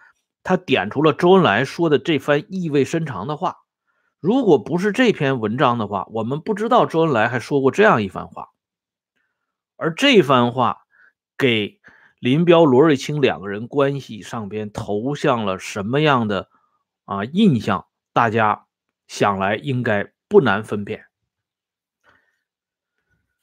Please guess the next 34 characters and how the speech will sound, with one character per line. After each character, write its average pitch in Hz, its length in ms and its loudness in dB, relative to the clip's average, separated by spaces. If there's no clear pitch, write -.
与 147 220 -2
贺 160 240 4
龙 127 300 0
走 110 180 -4
的 98 80 -10
关 120 220 -2
系 113 80 -6
很 92 180 -10
近， 120 260 -6
周 180 180 4
恩 196 140 8
来 123 400 2
要 117 240 -2
不 208 180 -2
得 156 160 6
不 160 220 -4
敷 127 360 -4
衍 120 160 2
罗 101 140 -8
瑞 101 160 -6
卿。 - 340 -14
周 165 120 2
恩 160 80 6
来 127 120 6
为 135 160 6
什 104 100 -2
么 107 80 0
要 113 80 2
敷 107 200 -4
衍 107 100 0
罗 92 140 -8
瑞 98 100 -6
卿 95 220 -10
呢？ 87 140 -12